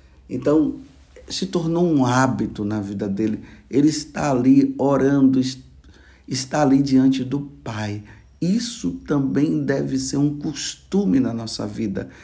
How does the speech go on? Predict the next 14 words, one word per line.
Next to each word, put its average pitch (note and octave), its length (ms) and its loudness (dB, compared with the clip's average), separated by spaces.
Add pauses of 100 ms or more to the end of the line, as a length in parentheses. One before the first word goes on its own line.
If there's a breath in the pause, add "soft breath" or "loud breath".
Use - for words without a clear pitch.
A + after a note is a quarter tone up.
(180 loud breath)
A B2+ 120 -2
vida D#3 480 0
nossa C#3 400 4
de B2+ 100 -2
oração B2+ 500 0
precisa C#3 380 -4
se C#3+ 180 -6
tornar C3 720 -6 (100)
um E3+ 280 2
hábito. C3 640 0 (880 loud breath)
E C#3 100 6
hábito D#3+ 480 2
é D3+ 60 2
necessidade. D#3+ 1120 -2